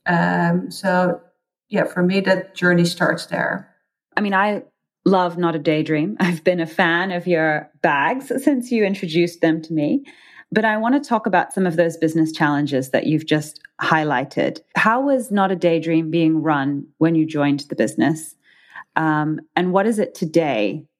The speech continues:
Speaker 2: And what have been some of the big challenges that you've seen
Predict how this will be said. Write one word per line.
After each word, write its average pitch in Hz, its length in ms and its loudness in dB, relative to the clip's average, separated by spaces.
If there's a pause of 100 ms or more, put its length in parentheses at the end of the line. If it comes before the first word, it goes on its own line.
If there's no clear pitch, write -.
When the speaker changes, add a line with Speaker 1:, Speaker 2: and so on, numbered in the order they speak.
(200)
Speaker 2:
And 175 220 0
what 196 200 0
have 220 200 -4
been 180 180 0
some 175 220 0
of 160 140 -2
the 165 80 2
big 160 300 -2
challenges 151 680 0
that - 160 0
you've 147 180 0
seen 147 600 0